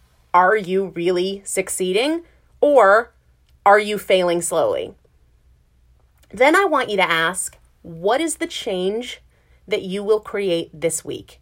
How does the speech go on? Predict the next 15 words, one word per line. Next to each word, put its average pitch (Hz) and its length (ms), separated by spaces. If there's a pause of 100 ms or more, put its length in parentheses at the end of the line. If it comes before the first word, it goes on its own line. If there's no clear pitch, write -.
(160)
and 180 220
how? - 540 (1120)
What 208 240
is 311 160
the 349 100
change 196 600
that 180 160
you 185 240
will 285 160
create 240 520
this 214 240
week 165 460
and 175 200
how? - 440 (1700)
What 226 360